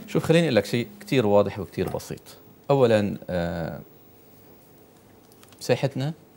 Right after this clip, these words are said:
واعية تماما لهذا الموضوع، وهي تدر-، تميز تماما بين الفكر السليم والفكر غير السليم، وأخذ موقف من الفكر غير السليم. وبالتالي في حالة إجماع بين اللبنانيين، إلا قلة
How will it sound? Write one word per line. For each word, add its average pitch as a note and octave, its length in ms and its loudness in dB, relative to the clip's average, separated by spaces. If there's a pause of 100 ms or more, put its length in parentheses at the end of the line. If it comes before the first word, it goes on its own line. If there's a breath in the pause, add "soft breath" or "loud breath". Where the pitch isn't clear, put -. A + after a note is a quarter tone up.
(760)
واعية A#2+ 260 2
تماما G2+ 380 -6
لهذا E2 320 -8
الموضوع، E2 360 -10 (580)
وهي A#2+ 220 -2
تدر-، B2 280 -6 (100)
تميز A#2+ 440 2
تماما G#2 420 -2
بين F2+ 280 -2
الفكر - 340 -6
السليم G#2+ 480 -2 (520 loud breath)
والفكر A2+ 340 -2
غير G2 200 4
السليم، F#2 500 -4
وأخذ B2+ 260 0
موقف D3 380 2
من G#2+ 80 0
الفكر G2 300 -4
غير F#2+ 200 0
السليم. C#2 340 -8 (680 loud breath)
وبالتالي A#2+ 400 2
في G3 140 0
حالة G3 380 4
إجماع B2+ 440 4
بين F#2+ 220 2
اللبنانيين، F2 680 -4 (800 loud breath)
إلا A2+ 600 6
قلة A2+ 460 -2